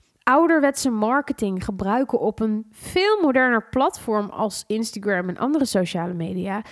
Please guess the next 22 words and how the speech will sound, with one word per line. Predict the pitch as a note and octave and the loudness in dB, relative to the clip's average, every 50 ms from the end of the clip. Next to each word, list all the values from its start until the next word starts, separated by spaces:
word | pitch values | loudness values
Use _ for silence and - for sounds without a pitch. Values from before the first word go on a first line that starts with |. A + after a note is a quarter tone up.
| - - - - - _ | -18 -20 -20 -20 -8 _
dat | - C4 B3+ C4 - - - _ _ _ | 0 2 2 0 -2 -6 -16 _ _ _
we | - F#3+ A3 A3+ G3+ | -4 0 0 0 2
denken | F#3+ B3 C4 D#4 E4+ F4 - D4+ A3 | 2 2 2 2 2 2 0 2 2
dat | A#3 A#3 A3 A3+ | 2 2 2 2
het | A3 - | -2 -2
zo | - - A3+ G#3+ G3+ | 2 2 4 4 6
hoort, | F#3+ F#3+ F#3 F#3 F3+ F#3+ G3+ C4 G#4 C#5 C5+ - - - - | 4 4 4 4 4 4 4 2 0 0 -4 -6 -14 -10 -4
omdat | - A#3 A#3+ A3+ A3 A3 G#3+ - | -2 0 2 2 2 2 2 2
de | A3 | 0
grote | - - A3 A3 A3+ C4+ - B3 A#3 | 2 2 4 4 4 4 4 2 2
jongens | A3 G#3 G#3 A3 A#3+ C#4 F4+ - - | 2 2 2 2 2 0 0 -2 -2
en | - G#3+ G#3 | -4 -4 -2
heel | G3 F#3+ A3 A3 C4 C4 | 0 0 2 2 2 2
veel | C4 C4 A#3 | 2 0 0
mensen | G#3+ G#3+ G3+ G#3+ G#3 - | 0 0 -2 -2 -2 -2
om | - A3 | -2 -2
ons | A3 F#3 | -2 0
heen | G3+ G#3 G#3 | 0 0 0
het | G#3 G3 - | 0 -2 0
ook | G3 G3 - | 0 0 0
zo | - - C4 | 0 0 2
doen. | A#3+ C4+ C#4+ D#4 D#4 | 2 2 2 0 0